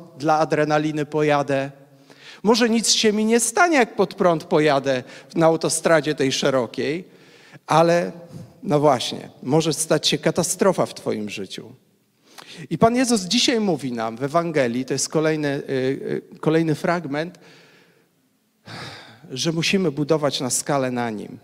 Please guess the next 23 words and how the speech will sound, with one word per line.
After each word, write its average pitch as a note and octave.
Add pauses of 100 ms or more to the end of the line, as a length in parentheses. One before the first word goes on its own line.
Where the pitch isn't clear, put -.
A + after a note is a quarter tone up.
(560)
Każdy, E3
kto -
Jego D3
s-, - (100)
y, B2+
słucha F3+
Jego B2+
słów D3 (120)
i D3
wypełnia C#3+
te G#2
słowa, G2 (840)
nie F3+
tylko D#3
biernie D3+
słucha B2 (720)
i D#3+
wie D#3
o C3
tych -
słowach, A2
jak E3
demony. D3